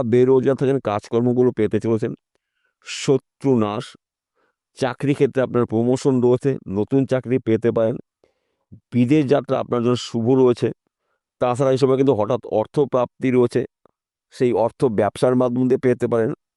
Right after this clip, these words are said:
লটারির মাধ্যম দিয়ে পেতে পারেন, পৈতৃক সম্পত্তি পেতে পারেন। নানা জায়গার থেকে কিন্তু শুভত্বগুলো আপনি পেতে চলেছেন, শুধুমাত্র সময়ের অপেক্ষা এবং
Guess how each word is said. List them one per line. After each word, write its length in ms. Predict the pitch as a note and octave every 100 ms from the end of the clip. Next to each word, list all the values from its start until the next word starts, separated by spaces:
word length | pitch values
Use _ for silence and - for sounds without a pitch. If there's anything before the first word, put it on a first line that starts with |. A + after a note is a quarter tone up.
| -
লটারির 480 | G#2+ G#2+ G#2+ C3+ C3
মাধ্যম 200 | B2+ C3
দিয়ে 180 | C3 -
পেতে 220 | B2 B2
পারেন, 200 | A#2 A#2 C3+ _ _ _ _ -
পৈতৃক 320 | B2 B2 D3
সম্পত্তি 440 | - C3 A#2 C3 C#3+ -
পেতে 220 | B2 B2
পারেন। 220 | A2+ A#2 - _ _ _ _ -
নানা 340 | F#2+ A#2+ D3+ E3+
জায়গার 400 | C#3 B2 C3+ D#3+ -
থেকে 160 | E3+
কিন্তু 200 | D#3 E3 F#3
শুভত্বগুলো 680 | - C3+ D3 - E3+ E3 F3+ F#3+ -
আপনি 260 | B2 D#3+ - -
পেতে 240 | A2 G#2
চলেছেন, 320 | E2+ D#2+ - -
শুধুমাত্র 540 | - C#3 E3 E3+ E3 E3+ - - - - - -
সময়ের 500 | - C#3+ D3 E3 E3 -
অপেক্ষা 400 | A#2+ B2+ C3+ - E3 -
এবং 240 | D#3 D3+